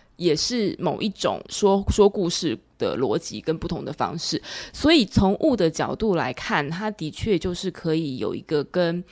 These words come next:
我用人的故事来讲不太一样的观点。而且其实这本书的作者他也没有偏废报道人的这个部分，然后他其实也访谈了非常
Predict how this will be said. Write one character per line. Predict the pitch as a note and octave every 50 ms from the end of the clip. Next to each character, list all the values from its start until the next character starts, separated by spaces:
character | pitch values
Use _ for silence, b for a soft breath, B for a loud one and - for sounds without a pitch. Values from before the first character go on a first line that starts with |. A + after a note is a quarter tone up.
| B B B B -
我 | - C#3
用 | C#3 G3+ G#3 G3 F3+ D#3 - -
人 | - D#3+ C3+ A#2+
的 | F3+ G#3+
故 | G#3 - G#3 F3 E3
事 | - - F#3
来 | D3+ C3+ G#2+ G#2+
讲 | - - C#3 D2 -
不 | - -
太 | - F3+ G3 F3+ D3+
一 |
样 | E3 D#3+ C#3+
的 | C#3
观 | - D3+ C3 C#3 E3 E3
点。 | - D3 - B B B B B B B B -
而 | - A#3
且 | B3 - B3 E3+
其 | D#3+ - E3+ E3
实 | - F#3 G3
这 | F#3+ A#3+ A3
本 | C#3 A2+ -
书 | - - F#3+
的 | F3 D3+
作 | - - G3 D3+ F#2+ -
者 | - - - -
他 | - - F#3
也 | F3+ D3+ -
没 | G2+ G#2 A2
有 | B2 A#2 -
偏 | - - - E3+ D#3+ E3 F3
废 | - - F3+ C3 - - - - - - - _ _ _ - -
报 | - G3+ D3
道 | - - D2 G#1+
人 | - C#2+ G#1+ -
的 | F#2 F#2+
这 | - - A#2+
个 | -
部 | - - - A#2 C#2+ -
分， | - - F2 B1 - - B1+
然 | E2+ A#2
后 | F3 G#3 G3
他 | - F#3 G3 G3
其 | G3 - D3
实 | - - C3+ C#3
也 | C#3 B2+ G2+
访 | - - - - -
谈 | - - - D2 F2
了 | G#2+ C3
非 | D3 - D#3+ D3 C3+
常 | - - D#3 - F#3+